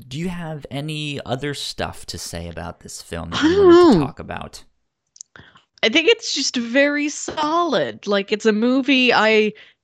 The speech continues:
Speaker 2: since the first time I saw it, I really appreciated it. And, like, I, I own a copy of it.
Speaker 1: Yeah.
Speaker 2: It will stay on my shelf for years to come, however long a Blu-ray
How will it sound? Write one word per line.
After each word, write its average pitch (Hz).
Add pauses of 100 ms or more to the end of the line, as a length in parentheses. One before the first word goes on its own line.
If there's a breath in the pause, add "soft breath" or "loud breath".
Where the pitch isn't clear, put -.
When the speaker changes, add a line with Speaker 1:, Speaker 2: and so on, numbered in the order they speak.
Speaker 2:
since 185
the 220
first 240
time 247
I 240
saw 254
it, 202
I 170
really 160
appreciated 285
it. 147
And, 160
like, 170
I, 185 (520 soft breath)
I 220
own 214
a 226
copy 220 (160)
of 233
it. 277
Speaker 1:
Yeah. 339
Speaker 2:
It 240
will 226
stay 220
on 226
my 233
shelf 233
for 208 (380 loud breath)
years 311
to 190
come, 202
however 226
long 240
a 202 (240)
Blu-ray 214